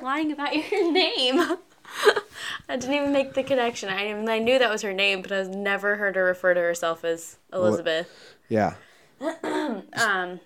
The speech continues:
Speaker 2: My mom gets upset when people think it's her birth name. Like, I did not name my daughter Ritzy.
Speaker 1: Who would make that assumption?
Speaker 2: A lot of people. Like, "Oh, I thought that was your real name."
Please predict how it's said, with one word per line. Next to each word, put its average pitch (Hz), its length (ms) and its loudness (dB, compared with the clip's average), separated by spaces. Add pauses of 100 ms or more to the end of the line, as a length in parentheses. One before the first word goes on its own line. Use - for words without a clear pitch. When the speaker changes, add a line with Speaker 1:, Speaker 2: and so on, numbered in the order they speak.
Speaker 2:
My 143 220 8
mom 139 340 10
gets 117 200 2
upset 110 320 2
when 101 120 0
people 101 220 -6
think 101 240 -4
it's 98 100 -6
her 98 80 -4
birth 95 300 -4
name. 73 160 -14
Like, 101 200 -14
I 131 100 2
did 143 160 6 (100)
not 113 340 0
name 104 380 -4
my 101 160 -6
daughter 92 480 -6 (100)
Ritzy. - 680 -10 (340)
Speaker 1:
Who 277 140 2
would 285 120 0
make 262 220 -2
that 220 140 -2
assumption? 196 640 -8 (300)
Speaker 2:
A 87 60 -6
lot 90 640 -6
of 87 60 -10
people. - 420 -6
Like, 110 160 -10
"Oh, 190 360 12
I 120 100 -2
thought 160 160 4
that 156 100 6
was 151 140 4
your 143 100 2
real 147 180 2
name." 165 260 -4